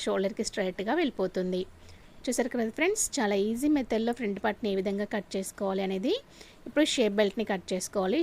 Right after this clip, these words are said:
షేప్ బెల్ట్ని కట్ చేసుకోవడం కోసం బ్యాక్ పార్ట్ని కట్ చేసిన తర్వాత మనకి ఇలా పన్నా ఉన్న పీస్ ఉంటుంది కదా, అది తీసుకోండి. దీన్ని డబల్ ఫోల్డ్ వేసుకొని డబల్గానే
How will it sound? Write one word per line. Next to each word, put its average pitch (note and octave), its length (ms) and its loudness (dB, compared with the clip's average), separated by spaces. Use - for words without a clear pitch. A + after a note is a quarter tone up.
షేప్ B3 240 0
బెల్ట్ని C4+ 320 0
కట్ A3 200 -2
చేసుకోవడం A3+ 460 -2
కోసం B3+ 240 0
బ్యాక్ B3 240 4
పార్ట్ని D4+ 320 4
కట్ A3+ 220 0
చేసిన A#3+ 240 -2
తర్వాత G#3 260 2
మనకి A3+ 180 0
ఇలా A3 160 2
పన్నా G#3 300 2
ఉన్న A3 220 2
పీస్ G3+ 260 2
ఉంటుంది F#3+ 320 -4
కదా, C#4 180 0
అది - 140 -8
తీసుకోండి. F#3 480 -4
దీన్ని C4 240 4
డబల్ A#3+ 280 6
ఫోల్డ్ B3+ 260 4
వేసుకొని B3 380 2
డబల్గానే G#3 440 2